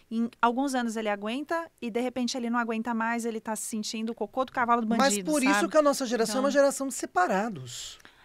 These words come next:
Speaker 1: É.
Speaker 2: Tem muita gente separada. Eu acho que a, a, é,
Speaker 1: E tá
Speaker 2: essa
Speaker 1: tudo
Speaker 2: coisa de
Speaker 1: certo,
Speaker 2: muita
Speaker 1: mas
Speaker 2: gente se separar,
Speaker 1: É.
Speaker 2: muita gente se separar,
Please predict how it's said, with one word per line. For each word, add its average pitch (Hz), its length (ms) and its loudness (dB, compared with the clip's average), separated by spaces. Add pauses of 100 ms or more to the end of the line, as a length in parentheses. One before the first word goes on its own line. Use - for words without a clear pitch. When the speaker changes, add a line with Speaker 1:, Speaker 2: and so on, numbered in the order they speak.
(180)
Speaker 1:
É. 466 100 0
Speaker 2:
Tem 339 240 4
muita 339 340 4
gente 190 200 -2
separada. 208 500 -2 (340)
Eu 233 160 2
acho 311 240 -2
que 233 260 -12
a, 196 280 -2 (320)
a, 143 60 -10 (520)
é, 160 220 -8 (560)
Speaker 1:
E 392 80 -8
tá 587 60 -2
Speaker 2:
essa 571 160 0
Speaker 1:
tudo 302 80 2
Speaker 2:
coisa 349 180 2
de 247 60 0
Speaker 1:
certo, 269 140 4
Speaker 2:
muita 311 180 6
Speaker 1:
mas 240 80 8
Speaker 2:
gente 220 200 0
se 202 140 -8
separar, 190 720 2
Speaker 1:
É. 381 100 -2
Speaker 2:
muita 262 280 2
gente 202 240 -2
se 180 120 -8
separar, 175 560 -2